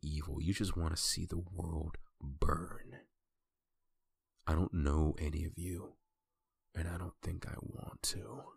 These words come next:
Anyway, <laughs> um, I think this was a very cool way to kind of establish what's going on here. This is the first ever keyhole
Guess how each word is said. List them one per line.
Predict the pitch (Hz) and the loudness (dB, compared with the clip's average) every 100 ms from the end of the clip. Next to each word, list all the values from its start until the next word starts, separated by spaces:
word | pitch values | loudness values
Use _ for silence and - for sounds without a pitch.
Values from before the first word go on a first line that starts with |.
| _ _ _ _ _ _ _ 587 587 _ _ _ _ _ _ _ - | _ _ _ _ _ _ _ _ _ _ _ _ _ _ _ _ 4
Anyway, | 73 65 - - - - - - - - - - - | 6 4 -2 -6 -16 -14 -14 -10 -6 -4 -4 -4 4
<laughs> | - - 165 - - - - - - - - - | 4 10 8 8 -14 -14 -12 -12 -14 -16 -8 4
um, | 82 80 78 76 69 - | 8 10 8 6 0 0
I | 95 | 2
think | - 120 101 | 4 4 4
this | 80 85 - - 80 | 6 6 6 2 2
was | 78 76 76 - | 4 4 4 2
a | 73 | -2
very | 73 73 73 71 71 69 73 - _ _ _ _ _ _ _ _ _ | 2 4 6 4 4 2 0 -8 _ _ _ _ _ _ _ _ _
cool | - - 87 82 76 | -4 4 6 8 8
way | 71 71 71 | 6 4 4
to | |
kind | 76 82 80 | 0 2 2
of | 73 | 2
establish | 71 - 71 71 69 67 67 - - - _ | -2 -2 -2 0 0 -2 -2 -8 -10 -16 _
what's | 80 78 - | 4 6 6
going | - 78 69 | 8 8 8
on | 69 65 78 | 6 4 2
here. | 69 | 2
This | 71 82 | 2 0
is | 92 | 2
the | 87 | 0
first | - 85 80 - | 4 4 4 0
ever | 76 73 | -2 -4
keyhole | - 78 73 71 69 67 | -4 -2 0 0 -2 -4